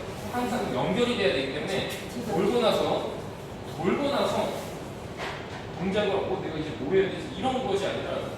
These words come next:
뒷다리로, 지금 뒤에 있는, 받쳐져 있는 이 다리로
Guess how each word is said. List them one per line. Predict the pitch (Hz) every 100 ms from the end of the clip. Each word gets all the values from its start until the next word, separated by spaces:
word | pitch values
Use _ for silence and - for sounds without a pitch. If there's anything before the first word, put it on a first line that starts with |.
| - - - -
뒷다리로, | - - - 254 247 220 226 240 - - 185
지금 | 180 123 170
뒤에 | 214 220
있는, | 202 170 135
받쳐져 | 160 220 208 196
있는 | 185 -
이 | 156 160
다리로 | 147 143 -